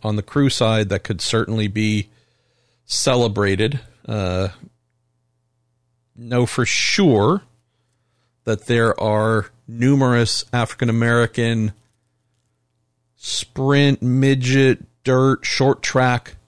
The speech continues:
drivers throughout the last hundred plus years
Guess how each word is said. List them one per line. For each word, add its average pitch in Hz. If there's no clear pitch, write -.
drivers 120
throughout 120
the 117
last 110
hundred 113
plus -
years 110